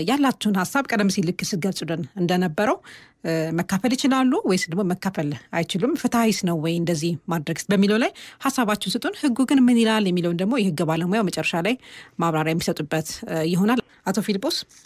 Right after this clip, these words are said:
እንግዲህ የ-፣ የተወሰኑ አድማጮችን፣ እ፣ አስተያየት ሰምተናል።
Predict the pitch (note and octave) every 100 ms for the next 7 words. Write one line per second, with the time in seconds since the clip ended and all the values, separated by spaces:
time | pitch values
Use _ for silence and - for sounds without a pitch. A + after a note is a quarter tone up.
0 | - G#3 F#3+ F3+ - - F#3 F3 E3+ F3+
1 | A3 G#3 E3+ D#3 D#3 - - F3+ D3 D3
2 | D#3 E3 C#3+ G3 F3+ D#3 D3+ E3+ E3 -
3 | E3+ - G#3 G3 G3